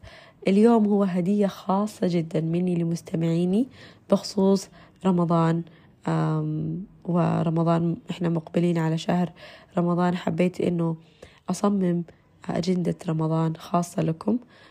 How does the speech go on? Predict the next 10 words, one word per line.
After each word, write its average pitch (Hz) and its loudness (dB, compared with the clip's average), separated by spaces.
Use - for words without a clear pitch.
آه، 170 0
ولكل 160 0
أصدقائي - -4
ومتابعيني. 160 -2
الأجندة 226 6
تبدأ 170 2
بإنه 170 0
أهدافنا 185 0
للشهر 180 0
الكريم، 160 -2